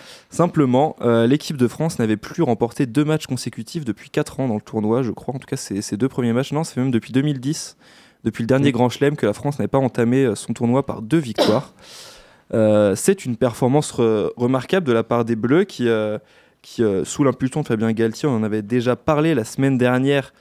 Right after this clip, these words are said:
Speaker 1: euh, trouvent des, des, des valeurs, des, des forces que l'on ne leur connaissait pas, ou du moins qu'on avait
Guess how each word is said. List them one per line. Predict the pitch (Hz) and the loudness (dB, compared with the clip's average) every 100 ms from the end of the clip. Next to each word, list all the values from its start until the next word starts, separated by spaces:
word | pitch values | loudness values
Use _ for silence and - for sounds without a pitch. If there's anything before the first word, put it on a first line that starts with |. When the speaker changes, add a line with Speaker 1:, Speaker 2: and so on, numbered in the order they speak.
| - - _ | -20 -20 _
Speaker 1:
euh, | - 110 110 110 110 | -2 2 4 4 2
trouvent | 107 - 151 139 | -2 -4 -2 -2
des, | 110 110 104 | -2 0 0
des, | 98 - | -2 -6
des | - 113 | -2 -2
valeurs, | 110 165 131 135 147 | 2 2 4 2 2
des, | 107 104 | 0 -2
des | 101 | -4
forces | 110 - 156 151 | -4 0 0 0
que | - | -4
l'on | 110 110 107 | 0 0 0
ne | 104 104 | -2 -2
leur | 101 - | -4 -6
connaissait | - 131 123 - | -2 0 0 -4
pas, | 110 147 180 | -2 0 2
ou | 127 | 0
du | 104 | 0
moins | 113 | -4
qu'on | - 104 | -2 -4
avait | 95 98 | -2 -4